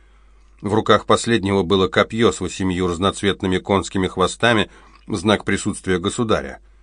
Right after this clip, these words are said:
Копье гордо таращилось в зенит, хвосты уныло обвисли в надир. К полдню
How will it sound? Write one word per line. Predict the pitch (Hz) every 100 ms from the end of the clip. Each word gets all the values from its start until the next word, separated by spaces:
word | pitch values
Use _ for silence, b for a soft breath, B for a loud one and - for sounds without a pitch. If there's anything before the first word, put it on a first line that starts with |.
| _ _ _ _ - -
Копье | 107 131 175 160
гордо | 104 165 135 139
таращилось | - 120 139 123 - 117 -
в | 92
зенит, | 85 113 107 -
хвосты | - - 95 98 - 139 143
уныло | 110 104 127 120
обвисли | 104 98 78 101 - 98
в | 82
надир. | 95 87 73 - _ _ _ _ _ - - - -
К | -
полдню | - 190 170 104 98 80